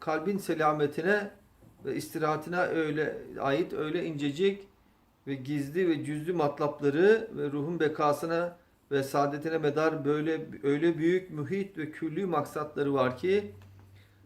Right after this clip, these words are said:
evet, ruhun bekasına, saadetine medar öyle büyük mühit ve külli maksatları var ki, onları öyle bir zat verebilir ki, kalbin en ince ve görünmez perdelerini görür.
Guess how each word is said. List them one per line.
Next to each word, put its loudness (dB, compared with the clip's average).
evet, -2
ruhun -2
bekasına, 0
saadetine -2
medar 0
öyle -4
büyük -2
mühit -4
ve -6
külli -4
maksatları -4
var 2
ki, -6
onları 2
öyle 4
bir 0
zat 2
verebilir 0
ki, 2
kalbin 2
en -2
ince 2
ve 0
görünmez 2
perdelerini 2
görür. 2